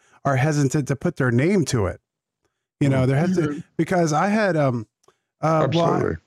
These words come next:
Speaker 1: I, I knew a, I knew a professor who, uh, who had gone out of town to do a, a seminar and to give lectures and all that stuff. And he, he said he really dreaded these things because it was just all the same people from all the different universities, all the same other professors he knew all the time. And they would get together at the bar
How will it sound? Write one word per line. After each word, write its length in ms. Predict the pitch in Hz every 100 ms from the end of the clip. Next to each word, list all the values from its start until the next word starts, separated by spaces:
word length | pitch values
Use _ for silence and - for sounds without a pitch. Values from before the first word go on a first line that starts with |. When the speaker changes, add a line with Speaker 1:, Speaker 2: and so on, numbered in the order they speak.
| -
Speaker 1:
I, 260 | 175 - 190
I 40 |
knew 240 | 202 226 185
a, 220 | 156 143 -
I 100 | 160
knew 140 | 190
a 60 | 160
professor 760 | 131 - 208 - 139 123 220 - _ _ _ _
who, 480 | - 175 165 156 143
uh, 360 | 151 151 139 131
who 200 | 156 151
had 160 | 151 135
gone 460 | 147 170 233 214 -
out 160 | 147 170
of 80 | 180
town 440 | 165 127 123 151
to 120 | -
do 360 | 131 135 135 127
a, 200 | 113 117
a 60 |
seminar 560 | - 160 139 120 110 113
and 100 | 117
to 60 | 117
give 240 | 120 117
lectures 500 | 117 117 - 120 117
and 80 | 113
all 60 | 110
that 160 | 110
stuff. 320 | - 117 113
And 140 | 131 127
he, 180 | 120 - _ _ -
he 60 |
said 180 | 143 240
he 80 | 202
really 300 | 135 151 131
dreaded 460 | 107 123 113 110 110
these 200 | 107 -
things 320 | 110 107 -
because 400 | 120 127 120 120
it 40 |
was 100 | 135
just 180 | 156 -
all 140 | 170
the 100 | 151
same 260 | - 147 127
people 360 | - 123 120 117
from 180 | 120
all 100 | 117
the 80 | 120
different 280 | 120 - 117
universities, 600 | 113 107 107 - 117 107
all 140 | 120
the 100 | 139
same 240 | 131 135 117
other 160 | 110 117
professors 560 | 117 - 120 - 113
he 100 | -
knew 180 | 120 113
all 100 | 107
the 100 | 117
time. 320 | - 117 117
And 80 | 120
they 40 |
would 140 | 123 127
get 140 | 175
together 340 | 214 170 156 156
at 100 | 156
the 80 |
bar 460 | 139 123 127 127